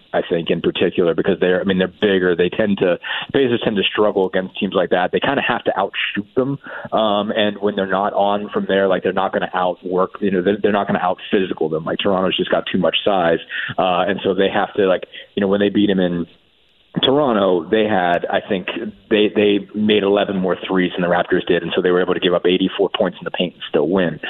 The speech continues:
You know, last night I think it was pretty close to even, and I think they gave up seventy-eight in the paint and they got beat. But they have those kind of flaws. I mean, that's, that's the issue, is they're, they're a pretty good team, but they're not a spectacular team, and they have clear weaknesses,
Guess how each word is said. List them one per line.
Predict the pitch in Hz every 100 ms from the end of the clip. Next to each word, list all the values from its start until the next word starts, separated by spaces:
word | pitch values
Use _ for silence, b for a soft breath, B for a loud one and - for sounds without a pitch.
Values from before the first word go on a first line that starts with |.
| B B
You | -
know, | 90 90
last | 98 95 101
night |
I | 92
think | 98
it |
was | 90 -
pretty | 101
close | 90 104 92
to | - 104
even, | 104 85 85
and | 85
I |
think | 92
they | 85
gave | 90 85
up | - -
seventy-eight | 92 87 87 82
in | 80
the |
paint | - 87
and | 73
they | 80
got | 82 139
beat. | 110
But | - 101 B 131 B
they | 139
have | 127 143 117
those | 110 -
kind | 101 90
of | 82
flaws. | - 101 - -
I | 87
mean, | 90
that's, | 90 92 -
that's | 92 87
the | 90 87
issue, | 85 85
is | 80 -
they're, | 87 85 -
they're | 92 90 B B B
a | 101
pretty | - - 127 123
good | 117 110
team, | - 101 104
but | 101
they're | 98
not | 95 92
a |
spectacular | - 87 - 90 85 95 87
team, | - 90 90
and | 80
they |
have | 78 95 -
clear | - 90
weaknesses, | 85 - 87 - 82